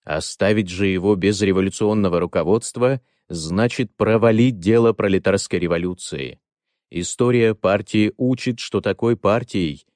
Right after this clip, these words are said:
не может быть обычная социал-демократическая партия западноевропейского типа, воспитанная в условиях гражданского мира, плетущаяся в хвосте за оппортунистами, мечтающая о социальных реформах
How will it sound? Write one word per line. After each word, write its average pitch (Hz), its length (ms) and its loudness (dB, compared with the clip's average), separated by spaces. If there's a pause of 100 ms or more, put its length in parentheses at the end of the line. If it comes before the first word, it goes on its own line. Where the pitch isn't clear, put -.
(100)
не 110 220 2
может 107 560 0
быть 101 260 -2
обычная 107 560 -2
социал-демократическая 95 1300 -2
партия 92 460 0
западноевропейского 87 1120 -2
типа, 78 480 -8 (300)
воспитанная 110 840 0
в 85 140 -4
условиях 101 720 -2 (180)
гражданского 101 840 0
мира, 90 480 -2 (320)
плетущаяся 113 880 -2
в - 60 -8
хвосте 104 520 -2
за 92 220 0
оппортунистами, 87 960 -4 (240)
мечтающая 110 1040 -2
о 110 160 -2
социальных 90 760 -4
реформах 117 680 0